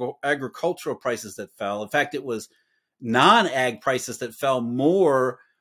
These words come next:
uh, non-ag export prices that fell more than agricultural. So the U S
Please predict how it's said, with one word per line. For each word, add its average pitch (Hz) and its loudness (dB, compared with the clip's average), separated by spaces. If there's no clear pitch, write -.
uh, 113 -4
non-ag 147 2
export 170 -2
prices 123 -6
that 120 -10
fell 123 -2
more 113 -4
than 123 -6
agricultural. 131 -6
So 156 -2
the 117 -10
U 190 0
S 233 0